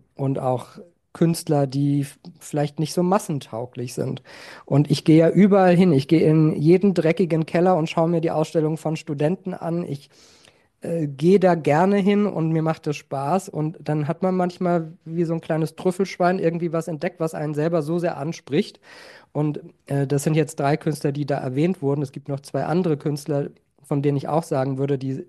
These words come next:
werden in einer, in den nächsten Jahren eine große Karriere machen. Die, wir sind bei zwei ganz tollen Galerien jetzt gelandet.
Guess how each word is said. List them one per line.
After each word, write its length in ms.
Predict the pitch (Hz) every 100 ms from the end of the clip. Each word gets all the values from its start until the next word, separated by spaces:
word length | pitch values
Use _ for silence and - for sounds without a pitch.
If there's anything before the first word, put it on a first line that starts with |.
| -
werden 260 | 139 143
in 100 | -
einer, 260 | 135 131 127 - - -
in 80 | 139
den 100 | 139
nächsten 240 | 139 143 147
Jahren 140 | 135
eine 200 | 131 135
große 580 | 139 - 139 170 202 170
Karriere 420 | - 151 156 147
machen. 280 | 143 139 151
Die, 160 | 143
wir 80 | 135
sind 160 | 139 143
bei 120 | 139
zwei 240 | - 139
ganz 280 | 139 147 170
tollen 300 | - 160 156
Galerien 400 | 147 139 143 170
jetzt 220 | 143 -
gelandet. 480 | 131 127 131 143 160